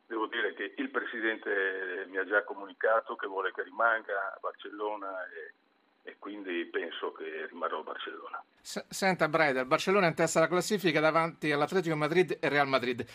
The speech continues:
Speaker 2: Real Madrid escluso dalla Coppa del Re per un gravissimo errore dei dirigenti. Come se lo può spiegare? Com'è stato possibile un errore dei dirigenti del Real che hanno fatto giocare un giocatore squalificato?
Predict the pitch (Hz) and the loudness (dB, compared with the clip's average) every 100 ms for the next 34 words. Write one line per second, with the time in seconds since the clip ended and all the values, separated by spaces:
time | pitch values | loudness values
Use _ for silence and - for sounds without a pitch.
0 | - 170 208 196 196 226 180 175 220 202 | -2 4 6 6 4 4 6 4 2 2
1 | 170 165 165 202 170 180 175 208 - 160 | 4 6 6 6 6 6 8 6 6 2
2 | 156 143 160 185 175 170 160 147 170 160 | 2 2 4 4 4 2 4 4 4 4
3 | 147 139 139 117 123 110 127 117 - - | 4 2 2 2 2 2 0 -4 -8 -10
4 | - 254 220 196 160 151 - 139 123 117 | 0 4 6 6 6 4 2 2 6 6
5 | 190 202 - 165 147 151 180 147 135 139 | 4 2 2 2 0 0 0 2 2 2
6 | 131 156 165 143 127 - - 139 139 123 | 4 4 6 4 2 -4 -2 0 0 2
7 | 151 139 139 131 135 147 147 135 139 131 | 2 2 2 4 6 8 8 6 4 2
8 | 151 139 139 127 120 139 135 123 - - | 4 2 2 -2 4 4 4 2 -2 -10
9 | 135 127 127 135 - 135 113 120 104 98 | -2 0 2 2 0 -2 -2 0 0 0